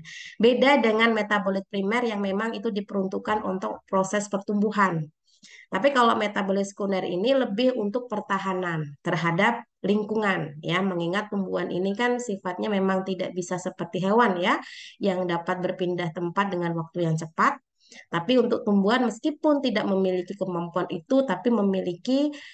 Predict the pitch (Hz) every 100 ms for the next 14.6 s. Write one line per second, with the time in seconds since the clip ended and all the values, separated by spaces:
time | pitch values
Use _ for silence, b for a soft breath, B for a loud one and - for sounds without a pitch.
0 | B - 180 - 226 214 208 240 240 208
1 | 202 220 196 180 170 180 175 214 190 180
2 | 175 170 170 202 - - 175 165 160 156
3 | _ _ _ _ _ _ _ _ - 208
4 | 190 190 254 220 190 - 226 233 202 180
5 | 175 202 202 202 196 190 202 185 190 190
6 | 180 196 254 339 339 190 180 175 175 175
7 | - 180 175 175 175 170 175 175 175 175
8 | 175 214 320 392 - 202 311 - B B
9 | 185 180 180 190 208 196 185 185 180 175
10 | 190 180 175 175 175 185 170 170 190 -
11 | 175 160 165 - 190 202 190 190 185 196
12 | 277 233 190 185 - 294 - B B B
13 | B _ 190 190 196 196 202 190 202 196
14 | 196 196 214 220 254